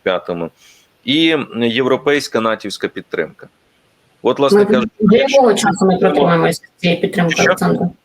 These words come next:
Speaker 2: До якого часу ми протримаємося із цією підтримкою? І ця підтримка, це ж рівно на, на оборону, щоб ворог не йшов далі?
Speaker 1: На дві тисячі двадцять п'ятий рік, я думаю, що цього буде достатньо. Тобто, е, принаймні такі розмови йдуть, наскільки мені відомо, і вони обговорюються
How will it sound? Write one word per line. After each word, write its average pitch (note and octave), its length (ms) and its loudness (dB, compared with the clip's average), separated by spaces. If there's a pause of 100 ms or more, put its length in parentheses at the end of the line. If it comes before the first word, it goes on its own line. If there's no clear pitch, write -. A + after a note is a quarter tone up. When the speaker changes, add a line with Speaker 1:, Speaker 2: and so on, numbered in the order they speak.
(260)
Speaker 2:
До G3+ 100 4
якого D4 360 4
часу B3+ 240 4
ми G#3 100 4
протримаємося G#3 720 4
із G3+ 200 -2
цією G#3+ 280 4
підтримкою? B3 480 2
І G3+ 80 4
ця A3 140 0
підтримка, A3 440 2
це G3+ 120 2
ж G3+ 100 4
рівно G3+ 240 6
на, G3 400 4
на G3 280 4
оборону, G#3 400 4
щоб F#3 240 -2
ворог G3 320 2
не F#3 100 -2
йшов F#3+ 300 -2
далі? A#3 300 2 (600)
Speaker 1:
На C#3 160 0
дві D3+ 140 -2
тисячі F3+ 380 -4
двадцять D#3 360 -2
п'ятий D3 280 0
рік, D#3+ 240 -2
я B2 80 2
думаю, A#2+ 300 -2
що G#2 160 -6
цього G#2+ 240 -2
буде G2 220 -8
достатньо. F2+ 540 -6 (220)
Тобто, A2 500 0
е, A2+ 220 4
принаймні C#3+ 460 -2
такі C3 280 -2
розмови B2+ 420 0
йдуть, D3+ 260 -2
наскільки B2 520 -4
мені A#2 240 -4
відомо, B2+ 500 -2 (420)
і A#2 100 -2
вони C3 240 2
обговорюються B2 960 0